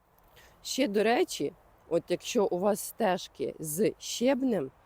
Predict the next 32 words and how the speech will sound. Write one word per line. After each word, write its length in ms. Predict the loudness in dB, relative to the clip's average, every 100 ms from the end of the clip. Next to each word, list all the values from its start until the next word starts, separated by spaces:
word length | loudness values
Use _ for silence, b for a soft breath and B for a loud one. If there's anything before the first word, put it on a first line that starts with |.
| b b b
чи 140 | -10 -8
по-, 140 | -6
десь 340 | 0 0 0
немає 460 | 0 2 2 2 2
можливості, 720 | 0 -2 -2 0 -4 -6 -8
щоб 200 | -6 -8 -8
отак 260 | -2 -2 0
вона 160 | -4
проїхала 720 | -4 -4 -2 0 0 -2 -4 -4
і 100 | -4
занести 560 | 0 0 0 -2 -8 -8
її, 140 | -8
сховати, 640 | -8 -6 -2 0 0 -2 -20 b b b -6
то, 240 | -2 -2 -4
дівчата, 680 | -8 -6 -4 -2 -4 -12 -12 -8
вона 260 | -2 0 0
легенька. 640 | -2 0 0 -2 -6 -20 _ _ _ _ _ b b _ -4
Вона 240 | 0 0
важить 540 | 0 0 0 -2 -2
десять 400 | 2 4 4 -4 -6
кілограм. 600 | -2 -2 -2 -4 -6 -12 -20 b b -8
Тобто 260 | -8 -4
взяти 440 | -4 0 -2 -2 -4
її 160 | -4
за 200 | -4 -2
ручку 460 | 0 0 -4 -14 -14 -8
і 80 | -2
занести, 560 | 0 2 0 -2 -10 -12
поставити, 600 | -14 -6 -4 -4 -6 -10
сховати 640 | -12 -12 -4 -2 -2 -4
її 220 | -8 -8
в 40 | -10